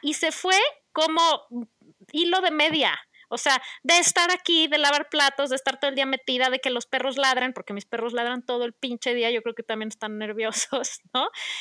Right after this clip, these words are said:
De esto, del otro, del de más allá, de, o sea, hablan y hablan. Y, y fue como una conversación enorme en donde efectivamente yo me callé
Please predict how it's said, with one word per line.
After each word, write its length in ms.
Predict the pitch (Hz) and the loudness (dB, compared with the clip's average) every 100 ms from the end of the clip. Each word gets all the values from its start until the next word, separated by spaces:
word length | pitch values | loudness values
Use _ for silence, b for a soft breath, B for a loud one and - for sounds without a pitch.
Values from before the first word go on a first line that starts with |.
| B - | B -2
De 300 | 262 311 349 | 4 6 6
esto, 260 | 359 403 | 4 2
del 180 | 349 294 | 2 2
otro, 300 | 311 320 339 | 2 0 -2
del 180 | 302 254 | -2 -2
de 100 | 247 | -2
más 300 | 262 294 - | 0 0 0
allá, 420 | 311 277 277 277 | -2 2 2 4
de, 220 | 277 254 - b b | 2 -2 -4 b b
o 80 | - | -6
sea, 260 | 285 285 - _ _ _ _ _ - | 0 0 0 _ _ _ _ _ -6
hablan 460 | 277 302 311 320 | -2 0 0 0
y 100 | 302 | 0
hablan. 240 | 285 269 240 _ | 0 0 -4 _
Y, 180 | 269 269 | -8 -6
y 140 | 269 285 | -6 -6
fue 200 | - 339 | -6 -6
como 220 | 403 370 | -2 -2
una 200 | 339 349 | 0 -2
conversación 680 | 330 262 240 233 233 277 285 | -2 -2 -2 -4 -2 -2 -2
enorme 380 | 285 262 233 254 | -2 -2 -2 -2
en 80 | 254 | -4
donde 300 | 247 240 - | -2 -2 -4
efectivamente 880 | 233 233 - 311 330 254 226 233 - | -8 -10 -4 -2 -2 -2 -4 -6 -4
yo 160 | 226 | -4
me 160 | 262 294 | -4 0
callé 500 | 208 196 190 190 349 | 0 0 0 0 -2